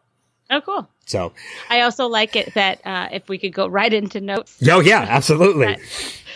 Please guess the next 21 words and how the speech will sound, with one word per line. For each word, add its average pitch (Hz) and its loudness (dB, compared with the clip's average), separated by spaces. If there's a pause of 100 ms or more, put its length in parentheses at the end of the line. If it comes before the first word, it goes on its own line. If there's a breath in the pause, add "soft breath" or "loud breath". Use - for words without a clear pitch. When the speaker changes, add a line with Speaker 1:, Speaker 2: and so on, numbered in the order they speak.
(140 loud breath)
Speaker 1:
that - -2
Sawyer, 240 -2 (320 loud breath)
Sawyer 233 -6
is 208 -8
making 208 -2
fun 190 -2
of, 180 -2 (500 loud breath)
of, 190 0
uh, 170 0 (220)
I, 196 -4 (100)
who 240 -2
was 185 2
it? 180 2
I 180 -2
think 185 -2
Kate's, - -2 (1000)
Kate's - -2
whole 202 0
thought 190 0
on 190 -2
everything 196 -6